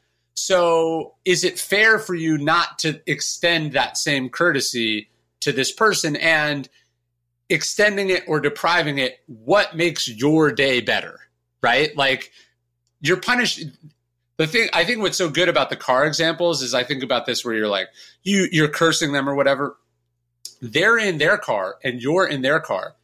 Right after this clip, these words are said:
The only person experiencing this negativity is you. <laughs> They don't even know that you hate them.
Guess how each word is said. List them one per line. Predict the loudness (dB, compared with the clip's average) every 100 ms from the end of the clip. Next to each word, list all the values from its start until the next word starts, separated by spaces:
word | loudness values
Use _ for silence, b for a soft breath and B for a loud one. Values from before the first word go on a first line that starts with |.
| _ -4
The | -2 0
only | 0 2 0
person | 2 0 0 -2
experiencing | -4 -6 -4 0 2 2 -2 -2
this | -4 -2
negativity | -2 0 0 -2 0 0 -2
is | -2
you. | 0 0 0 -2
<laughs> | -10 -20 -16 -4
They | 2
don't | 4 4
even | 2 0 2
know | 2 2
that | 0 0
you | -2
hate | -2 -4 -6
them. | -10 -10